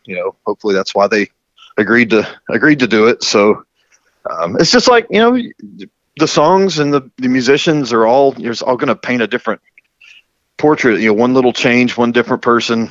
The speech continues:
you know, it really, really makes a difference. And, uh, I'm just really satisfied with the, even some of the <laughs> more bluegrass people would think it was more bizarre, but I mean, having piano and some, uh, more percussion, and there's one,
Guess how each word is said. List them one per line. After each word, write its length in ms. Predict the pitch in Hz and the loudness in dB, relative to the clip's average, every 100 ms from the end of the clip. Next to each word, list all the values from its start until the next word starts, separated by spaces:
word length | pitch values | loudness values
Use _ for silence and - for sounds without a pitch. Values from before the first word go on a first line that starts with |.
| - | -8
you 80 | 101 | -8
know, 60 | |
it 80 | 110 | -4
really, 300 | 117 113 104 - _ - | 0 2 0 -6 _ 0
really 200 | 117 104 | 2 2
makes 260 | 107 - | 0 0
a 40 | 104 | 0
difference. 460 | 107 - 101 - | 0 0 -2 -2
And, 140 | 92 92 | -2 0
uh, 220 | 85 - _ _ _ _ _ - | 0 0 _ _ _ _ _ -4
I'm 80 | 104 | 0
just 240 | 90 - _ _ | 0 -2 _ _
really 260 | 113 107 98 | 2 2 2
satisfied 580 | 117 101 92 95 98 90 | 2 2 0 0 0 -2
with 160 | - | -4
the, 100 | 131 | -2
even 240 | 120 156 160 | 0 2 2
some 140 | 156 | 0
of 60 | 117 | 0
the 500 | 110 - - 196 - - - | -2 -4 -2 -2 -2 -12 -14
<laughs> 200 | - - | -10 0
more 320 | 202 185 147 - - - 131 | 4 4 0 -10 -20 -20 -2
bluegrass 400 | 147 127 110 - | 0 2 0 -2
people 320 | 113 110 101 | -6 -2 -4
would 180 | 104 95 _ _ - | -4 -8 _ _ -6
think 200 | 113 - | -4 -4
it 100 | 127 | -4
was 260 | 98 - - - | -6 -6 -14 -4
more 180 | 117 98 | 0 2
bizarre, 420 | 104 98 92 104 | 0 0 2 2
but 140 | 104 98 | 2 -2
I 20 | |
mean, 400 | 95 101 - - - | -2 -6 -8 -16 -6
having 280 | 156 147 151 | 0 0 0
piano 580 | 139 120 117 113 113 110 | 0 2 2 2 4 2
and 140 | 107 | -2
some, 280 | - 95 90 _ - - - - - | -6 -8 -10 _ -20 -20 -20 -8 -2
uh, 140 | 101 | 0
more 180 | 123 135 | 2 0
percussion, 640 | 135 - 117 110 131 113 | 0 0 0 0 0 0
and 240 | 104 92 92 | 0 -4 -4
there's 260 | 123 117 120 | 0 0 0
one, 440 | 131 131 113 85 | 0 0 -4 -14